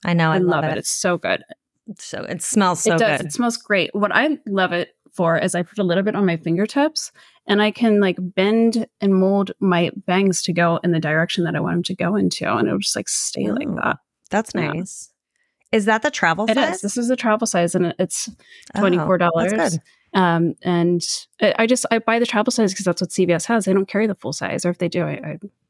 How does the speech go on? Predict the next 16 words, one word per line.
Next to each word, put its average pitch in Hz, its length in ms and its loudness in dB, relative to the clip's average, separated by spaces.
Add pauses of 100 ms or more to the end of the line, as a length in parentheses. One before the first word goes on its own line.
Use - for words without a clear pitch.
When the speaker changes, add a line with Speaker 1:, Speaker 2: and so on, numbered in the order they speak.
Speaker 2:
I - 80 -4
don't - 160 -4
see - 120 -2
it. - 140 -2
Speaker 1:
Right. 175 260 2
Speaker 2:
The 226 80 2
full 262 220 2
size 208 240 0
is 180 100 -2
Speaker 1:
Right. 170 100 0
Speaker 2:
forty-nine 165 400 2
dollars. 151 520 0 (420)
Also, 190 320 2
Elite 180 280 2
Beau-, 175 120 0
yeah, 202 220 2